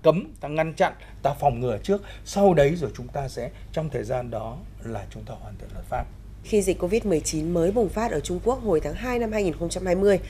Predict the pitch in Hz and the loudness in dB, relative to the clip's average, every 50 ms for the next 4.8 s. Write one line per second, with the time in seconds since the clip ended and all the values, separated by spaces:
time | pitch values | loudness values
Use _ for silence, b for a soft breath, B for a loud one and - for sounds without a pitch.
0 | B B B B B - 285 294 294 - - 220 165 139 - 220 247 247 233 226 | B B B B B 2 2 2 2 4 4 6 6 6 6 6 8 8 8 6
1 | 208 - 170 - - - - 196 185 - - 165 - - 185 185 190 185 185 202 | 4 2 2 2 2 2 4 4 6 6 4 2 2 2 2 2 2 0 2 4
2 | 202 185 180 165 - - 190 180 180 170 175 165 151 139 - 98 - - - 185 | 4 4 4 2 -2 2 2 2 4 4 2 4 4 2 0 0 -4 -2 -2 0
3 | 180 180 175 165 165 175 175 170 - 208 202 196 185 B B B B B - 190 | 0 2 2 4 4 4 2 4 4 4 4 4 4 B B B B B 8 8
4 | 175 156 - 208 208 233 226 233 220 208 - 226 214 208 202 | 8 8 8 6 4 6 6 6 6 6 6 4 6 6 4